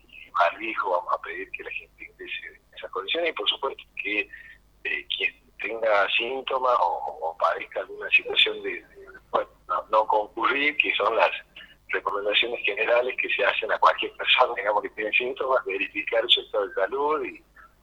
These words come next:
y, por supuesto, previamente a asistir a algún lugar público,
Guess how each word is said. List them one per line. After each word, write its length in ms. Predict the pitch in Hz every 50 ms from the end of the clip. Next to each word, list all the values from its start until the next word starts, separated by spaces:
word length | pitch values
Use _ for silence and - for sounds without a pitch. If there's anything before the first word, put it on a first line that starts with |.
| _ _ -
y, 60 | -
por 180 | - - -
supuesto, 340 | - - - 113 - - 117
previamente 720 | - 110 107 113 117 113 110 117 120 123 131 131 - -
a 140 | 101 92 90
asistir 360 | 85 - - - _ - 117 113
a 20 |
algún 200 | 107 107 113 113
lugar 280 | 113 113 117 120 120 - - -
público, 640 | 143 139 139 139 151 147 - - 156 143 117 95